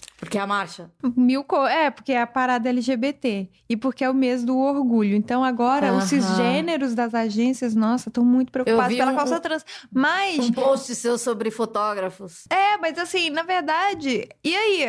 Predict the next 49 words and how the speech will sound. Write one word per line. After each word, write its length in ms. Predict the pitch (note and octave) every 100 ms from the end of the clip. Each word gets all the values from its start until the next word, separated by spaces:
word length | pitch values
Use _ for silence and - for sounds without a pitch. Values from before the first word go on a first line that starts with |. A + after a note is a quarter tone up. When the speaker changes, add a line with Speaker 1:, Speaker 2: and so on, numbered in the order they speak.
| G#3+
Speaker 2:
A 120 | - A#3+
gente 240 | D4+ D#4
só 100 | F4
vai 120 | D#4
mudar 360 | E4+ F4 D4+ D4+
essa 200 | D#4+ C4+
situação 720 | - A#3+ A#3 A3 - D4 F#4
quando 200 | F4 D4
a 140 | F4+
gente 340 | D#4+ D4+ F4 -
tiver 300 | - F4+ D4
nos 180 | D4+ D#4
espaços 580 | E4+ - D#4 D#4 D#4+ D#4
de 100 | D#4
criação, 560 | D4+ E4 F#4 - D#4+ C#4+
quando 240 | C4 B3+
nós 400 | B3+ B3+ D#4 D#4+
trans, 460 | - C4+ C#4+ D#4+ -
a 160 | B3
gente 320 | A#3+ B3+ D4
puder, 480 | - D#4 C4 A#3+ C#4 - - - _
é, 600 | A3 A#3+ A#3 A3 G3+ G3 - _ _ _ _ _
escrever 680 | G#3+ - D4+ D#4 C4+ D4+ D4+
os 160 | B3
filmes, 520 | - B3 A#3+ A3+ F#3+ -
fazer, 300 | A#3+ A#3+ B3
escrever 520 | A#3+ C4+ C4 C4+ C4+
os 120 | C4+
Speaker 1:
Mas 240 | B3+ G3
é 160 | A#3+ - G3+
Speaker 2:
roteiros, 80 | G3+
Speaker 1:
que 60 | A#3
vo-, 60 |
Speaker 2:
fazer 140 | A#3+ A3+
Speaker 1:
você 160 | A3+ A#3
Speaker 2:
as 140 | B3 A#3+
Speaker 1:
é 100 | A#3
um 40 |
Speaker 2:
coisas. 120 | C4+ -
Speaker 1:
desbravador, 540 | C#4+ C#4 D4+ D#4 D4+
né? 180 | A3+ G3+
Você 180 | - A3+
é 100 | G#3
a 40 |
primeira 480 | - A3 A3+ A3 A3
geração, 560 | A3+ A#3 B3+ D4+ G#3+
por 200 | E3+ A3
assim 220 | G#3+ G3+ G#3+
dizer. 480 | F#3+ F3 F3+ D#3